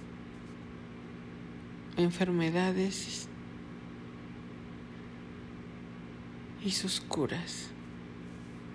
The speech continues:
Esas medicinas que a veces nos hacen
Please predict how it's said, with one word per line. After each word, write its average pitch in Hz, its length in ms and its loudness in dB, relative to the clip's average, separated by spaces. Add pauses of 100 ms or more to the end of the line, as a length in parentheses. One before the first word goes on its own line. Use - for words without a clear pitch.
(1600)
Esas 190 340 8
medicinas 202 920 8
que 202 100 4
a 196 60 8
veces 202 320 8
nos 196 300 6
hacen 202 460 6